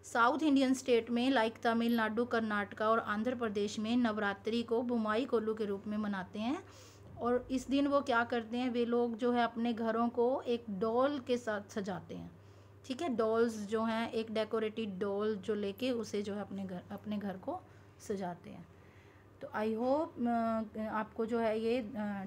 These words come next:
टू प्रेजेंटेशंस जो हैं क्लियर हो गई होंगी। And festivals, अ, गणेश चतुर्थी and नवरात्रि। अ,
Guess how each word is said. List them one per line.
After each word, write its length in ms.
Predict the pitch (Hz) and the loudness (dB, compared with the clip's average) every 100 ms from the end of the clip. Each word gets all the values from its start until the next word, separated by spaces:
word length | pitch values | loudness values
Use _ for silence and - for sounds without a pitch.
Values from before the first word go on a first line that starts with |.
| - | -2
टू 140 | 254 | -2
प्रेजेंटेशंस 800 | 247 247 226 233 226 196 226 208 185 | 2 2 4 2 0 -2 -2 -4 -4
जो 100 | 214 | -6
हैं 140 | 269 | -6
क्लियर 320 | - 214 220 | -4 -2 -2
हो 160 | 226 208 | -2 -4
गई 120 | 208 | -4
होंगी। 260 | 226 226 311 | -4 -4 -6
And 260 | - 214 | -6 -6
festivals, 540 | 208 214 - 254 269 285 - - - - - | -2 -4 -2 -2 0 -2 -10 -20 -20 -18 -8
अ, 320 | 214 208 208 202 | -4 -4 -4 -4
गणेश 360 | 214 214 254 | -4 0 0
चतुर्थी 640 | 254 262 262 269 247 294 330 - - _ - - | 0 -2 0 -2 -2 -6 -6 -10 -20 _ -14 -6
and 120 | 214 | -2
नवरात्रि। 680 | 214 196 190 170 160 160 165 - - - - - - - - _ _ - | -2 -2 -4 -6 -8 -14 -16 -18 -20 -20 -20 -20 -20 -20 -20 _ _ -18
अ, 220 | 214 202 | -12 -10